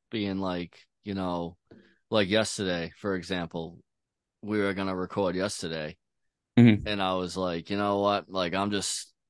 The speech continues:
Speaker 1: I'm just not, I'm just burnt out. Like, I just can't today. Like, tomorrow we'll do it." And then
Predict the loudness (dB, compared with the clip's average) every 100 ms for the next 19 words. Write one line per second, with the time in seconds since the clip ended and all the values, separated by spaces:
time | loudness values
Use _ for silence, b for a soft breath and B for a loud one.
0 | _ -6 -4 -4 -8 -6 -2 -2 -4 _
1 | _ _ _ _ _ -6 -6 -8 -4 -4
2 | -2 -4 -4 -4 -10 _ _ _ _ _
3 | -12 -8 -6 -6 -6 -8 -8 -8 -8 -8
4 | -6 -8 -12 -12 -10 -8 -6 -4 -2 -2
5 | -6 -10 _ _ -12 -10 -8 -6 -6 -8
6 | -8 -6 -6 -6 -8